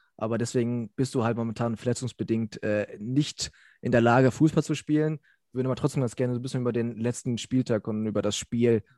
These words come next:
vom V F B Homberg sprechen. Ähm, warst du selbst im Stadion? Konntest du die Mannschaft irgendwie unterstützen?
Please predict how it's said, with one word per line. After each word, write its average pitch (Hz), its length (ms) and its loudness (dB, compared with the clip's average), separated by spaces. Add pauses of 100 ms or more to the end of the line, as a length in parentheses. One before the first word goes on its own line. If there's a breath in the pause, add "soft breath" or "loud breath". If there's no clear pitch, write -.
(140)
vom 110 200 -4
V 117 140 -2
F 104 80 -6
B 113 160 0
Homberg 113 380 0
sprechen. 95 560 -6 (500 soft breath)
Ähm, 107 600 -2
warst 113 420 -2
du 135 60 -2
selbst 135 280 0
im 123 80 -4
Stadion? 147 600 2
Konntest 135 200 -6
du 127 40 -6
die 123 80 -2
Mannschaft 127 240 -8
irgendwie 120 160 -6
unterstützen? 143 560 -8